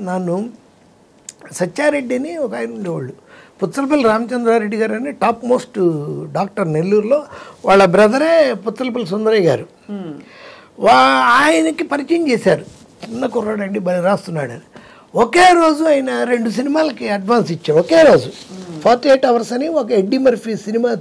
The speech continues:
Speaker 1: చూడమన్నాడు. చూసి ఇమ్మీడియట్గా కథ చెప్పా, దాన్ని ఎలా చేయొచ్చు.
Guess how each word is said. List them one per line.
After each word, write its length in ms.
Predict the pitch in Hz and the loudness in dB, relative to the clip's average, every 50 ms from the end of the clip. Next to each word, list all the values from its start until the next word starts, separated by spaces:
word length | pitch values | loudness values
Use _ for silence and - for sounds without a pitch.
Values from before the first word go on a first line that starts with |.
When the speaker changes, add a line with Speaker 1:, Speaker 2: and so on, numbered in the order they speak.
| - 220 | -2 0
Speaker 1:
చూడమన్నాడు. 580 | 214 208 208 180 156 143 131 113 - - - | 0 0 0 -2 -2 -4 -4 -6 -8 -8 -8
చూసి 400 | 233 226 208 - 294 320 381 427 - - _ _ _ _ _ - - _ _ - _ _ _ _ _ _ _ - | -8 -6 -6 -4 -4 -6 -6 -8 -14 -20 _ _ _ _ _ -20 -20 _ _ -20 _ _ _ _ _ _ _ -2
ఇమ్మీడియట్గా 500 | 208 247 330 349 359 359 349 349 330 320 | 2 4 6 6 8 6 6 6 4 2
కథ 280 | 277 - 226 202 170 208 | 4 4 2 4 6 4
చెప్పా, 280 | 196 - - - - - - _ _ _ _ _ _ _ _ _ _ - | 4 4 2 -4 -6 -6 -8 _ _ _ _ _ _ _ _ _ _ 0
దాన్ని 220 | 190 202 202 190 190 | 0 2 4 4 4
ఎలా 120 | 208 240 | 4 4
చేయొచ్చు. 500 | 226 - 214 202 175 202 - - 156 | 6 6 6 4 4 2 -2 -6 -6